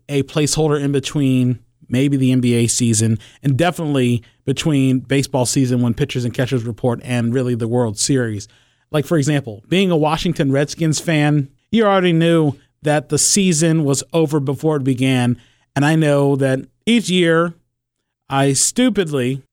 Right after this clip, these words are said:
come up with the optimism that, hey, these guys, worst case, they'll be eight and eight, best case, ten and six, because when Jay Gruden was coach, you think, hey, that could be their best.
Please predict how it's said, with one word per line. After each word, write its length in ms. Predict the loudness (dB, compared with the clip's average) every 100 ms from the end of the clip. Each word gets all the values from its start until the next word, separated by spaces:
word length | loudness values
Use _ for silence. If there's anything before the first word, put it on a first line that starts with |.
| -2
come 200 | 0 2
up 220 | 0 -2
with 300 | -2 -2 0
the 100 | 0
optimism 540 | -2 -2 -2 0 2
that, 140 | 0 0
hey, 280 | 0 0 0
these 220 | -2 0
guys, 480 | 0 2 0 -2 -10 _ _ _ -2
worst 260 | -2 0
case, 300 | 0 0 -2 -10 _ -2
they'll 160 | 0
be 160 | 2 2
eight 160 | 2 2
and 120 | 2
eight, 340 | 2 0 -6 _ _
best 220 | -2 -2
case, 260 | -2 -2 -2
ten 180 | -2 0
and 140 | 0
six, 380 | 0 -2 -4 -12 _ _
because 420 | -4 0 0 0 -4 _
when 220 | -4 0 0
Jay 200 | 0 0
Gruden 280 | 0 2
was 140 | 0 -2
coach, 340 | -2 -2 -2
you 200 | -6 -4
think, 240 | 0 0 2
hey, 240 | -2 -2
that 260 | -6 -10 -6
could 140 | -4
be 100 | -2
their 140 | 0
best. 500 | 0 0 -2 -4 -8